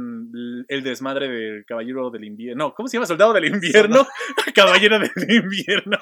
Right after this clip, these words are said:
Speaker 2: Es que estábamos hablando
Speaker 1: Es que
Speaker 2: ahorita de
Speaker 1: estábamos
Speaker 2: Juego
Speaker 1: así.
Speaker 2: de Tronos.
Speaker 1: Estábamos hablando de Juego de Tronos antes de empezar el podcast, entonces ya teníamos esta onda medio
Speaker 2: <laughs>
Speaker 1: medieval. Pero sí, ya viene también la serie del Soldado del Invierno con el pinche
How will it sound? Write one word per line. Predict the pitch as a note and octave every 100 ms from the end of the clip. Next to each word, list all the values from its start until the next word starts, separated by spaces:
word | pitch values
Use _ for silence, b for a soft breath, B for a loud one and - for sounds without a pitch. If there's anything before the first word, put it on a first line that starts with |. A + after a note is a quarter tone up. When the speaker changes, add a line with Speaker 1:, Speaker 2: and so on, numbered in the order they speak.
| -
Speaker 2:
Es | G3
que | G#3+
estábamos | A3 A#3 A3+ G#3
hablando | E3+ F3+ F3+ F3+
Speaker 1:
Es | G#3
que | C4
Speaker 2:
ahorita | B3+
de | C4
Speaker 1:
estábamos |
Speaker 2:
Juego | A#3+ G3+
Speaker 1:
así. | G3
Speaker 2:
de | G#3
Tronos. | - F3+ D#3+ C#3+
Speaker 1:
Estábamos | G3+ A#3+ G3
hablando | E3+ F#3
de | F#3
Juego | D#3+ E3
de | D3
Tronos | D#3 D#3
antes | D3+ C#3+ C#3+
de |
empezar | A#2+ A2+ B2+
el | B2
podcast, | C#3+ C#3 G#3+ A3+
entonces | B2 A#2+ B2
ya | B2+
teníamos | B2 B2 B2 A#2+
esta | A#2 B2+
onda | B2 B2
medio | A#2+ A#2+
Speaker 2:
<laughs> |
Speaker 1:
medieval. | A#2+ A#2+ B2 B2+ D3 C4 - B B A3+ B B
Pero | C#3 C#3+
sí, | G#3 C#3+
ya | F3+
viene | G#3+ G#3+
también | F3 F3+
la | F#3
serie | D#3+ E3+ E3+
del | D3+ C#3 B2+ B2
Soldado | C3 C3+ C#3
del | C#3+ B2+
Invierno | A#2+ B2+ C3+ C3+
con | A#2+ A2
el | G#2+
pinche | G#2 B2 B2+ C#3+ B2+ A2+ G#2+ G#2 G#2